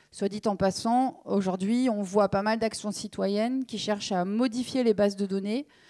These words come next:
pour que les rues proposées par Waze ne soient pas visitées. Donc c'est efficace et en même temps, ben, des fois, ça marche pas, quoi. Aujourd'hui, avec ces objets connectés, on est capable de s'adresser à tout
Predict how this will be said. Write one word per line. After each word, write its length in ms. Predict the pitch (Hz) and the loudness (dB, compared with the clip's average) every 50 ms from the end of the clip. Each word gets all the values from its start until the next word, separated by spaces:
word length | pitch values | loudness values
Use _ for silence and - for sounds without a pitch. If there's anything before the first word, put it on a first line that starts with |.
| - - _ _ _ - | -20 -20 _ _ _ -4
pour 240 | - 220 220 - - | -2 -2 -2 -4 0
que 340 | - 226 226 240 247 247 240 | 2 6 6 6 6 6 6
les 180 | 208 196 196 | 6 6 6
rues 460 | 196 180 180 208 233 240 262 269 262 | 4 4 4 6 6 6 6 4 2
proposées 420 | 226 - 226 196 - 196 185 196 190 | 2 0 0 2 2 2 2 2 0
par 220 | - 180 175 175 | 0 -2 -2 0
Waze 320 | 180 196 214 233 226 208 202 | 0 0 0 0 0 -2 -6
ne 80 | 185 | -8
soient 180 | 180 - 185 175 | -6 -4 -4 -2
pas 140 | - 202 214 | -2 -2 -2
visitées. 480 | 202 202 196 202 202 - - 185 170 - _ _ _ _ _ _ _ _ _ _ _ _ _ _ _ _ _ _ _ _ _ _ _ _ _ _ _ _ _ - - - | -2 -4 -6 -8 -8 -8 -10 -10 -10 -12 _ _ _ _ _ _ _ _ _ _ _ _ _ _ _ _ _ _ _ _ _ _ _ _ _ _ _ _ _ -20 -6 -2
Donc 200 | 196 196 185 - | 0 0 0 0
c'est 160 | - 247 247 | 2 2 2
efficace 500 | 233 - 247 226 - 254 285 302 - 247 | 2 0 0 0 2 2 2 2 2 0
et 80 | 233 | -2
en 60 | 202 196 | 0 0
même 200 | 196 190 190 180 | 0 -2 -2 -2
temps, 180 | - 226 240 | -2 -2 -2
ben, 260 | 254 220 175 156 156 | -2 -4 -4 -4 -4
des 100 | 151 151 | -4 -6
fois, 160 | 156 - 196 202 | -6 -6 -6 -6
ça 120 | - 160 | -6 -6
marche 280 | 139 143 147 - - 190 | -8 -8 -8 -10 -10 -10
pas, 220 | - - - - | -10 -12 -14 -16
quoi. 140 | - - - _ _ _ _ _ _ _ _ _ _ _ _ _ _ _ _ _ _ _ _ _ _ _ _ _ _ - - - - - - - - - _ _ - | -18 -20 -20 _ _ _ _ _ _ _ _ _ _ _ _ _ _ _ _ _ _ _ _ _ _ _ _ _ _ -20 -20 -20 -20 -20 -20 -20 -20 -20 _ _ 4
Aujourd'hui, 420 | 254 277 277 320 330 277 277 311 330 | 6 6 8 8 8 8 8 8 10
avec 240 | 294 269 285 262 | 10 10 8 6
ces 200 | - 285 254 226 | 4 0 2 2
objets 260 | 262 233 226 269 302 294 | 2 0 2 0 0 2
connectés, 460 | 311 277 254 240 220 - - 277 302 | 2 0 0 -2 -2 -2 0 2 2
on 100 | 294 262 | 2 2
est 120 | 247 247 | 2 2
capable 320 | - 254 247 - 302 294 240 | 4 4 4 4 2 2 2
de 80 | 262 | 0
s'adresser 520 | 233 - 247 240 233 233 247 233 - 311 311 | 0 2 0 0 2 0 0 0 0 2 2
à 100 | 285 269 | 2 2
tout 180 | - 294 294 | 0 -2 -2